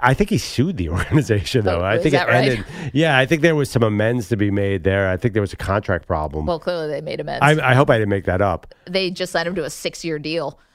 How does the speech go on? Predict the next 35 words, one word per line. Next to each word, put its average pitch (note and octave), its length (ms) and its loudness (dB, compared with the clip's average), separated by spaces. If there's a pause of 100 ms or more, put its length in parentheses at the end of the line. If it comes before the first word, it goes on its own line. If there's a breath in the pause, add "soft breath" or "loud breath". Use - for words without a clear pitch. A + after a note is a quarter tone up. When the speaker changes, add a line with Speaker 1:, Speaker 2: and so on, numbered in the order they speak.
(200)
Speaker 2:
Um, F3 400 -2 (120)
I A3 120 2
guess D4 200 -2
I D4 60 0
would B3 120 -4
say G#3+ 220 -2
a - 100 -6
couple F3+ 240 -2
other F3 180 -2
things. C#3+ 380 -10 (500)
The A3 180 -2
expectations A3+ 1040 -4
early G3 360 -2
on D#3 380 0
are D#3 100 -4
gonna D#3 200 -6
be D#3 100 -4
really D3+ 240 -4
different, - 400 -12
right? D3+ 240 -2
Do E3 80 -10
you G3 220 -4
want G#3+ 260 -2
a E3 60 -4
team E3 680 -8
that D3 160 -4
is C#3 140 -12
young F#3+ 500 -4
in - 140 -8
the E3 80 -4
Texans E3 440 -6
that D#3+ 100 -6
you D#3+ 100 -10
can D3 180 -8
mold? G3 640 -4